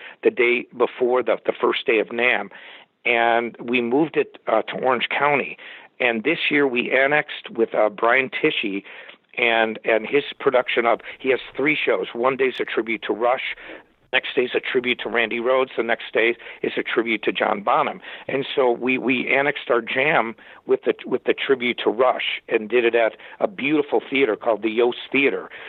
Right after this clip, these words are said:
So that was on Wednesday night, and we had fifty different performers,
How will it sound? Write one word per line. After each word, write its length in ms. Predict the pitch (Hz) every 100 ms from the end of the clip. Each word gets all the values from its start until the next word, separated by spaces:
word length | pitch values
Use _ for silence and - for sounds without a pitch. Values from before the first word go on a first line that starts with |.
| - - -
So 260 | 127 120
that 160 | 123 143
was 100 | 160
on 180 | 131 127
Wednesday 340 | 139 151 123
night, 180 | 113 110
and 100 | 117
we 100 | 120
had 140 | 127 95 -
fifty 500 | 147 - - 165 165 - 120
different 360 | 123 127 110
performers, 640 | 113 - 123 120 98 -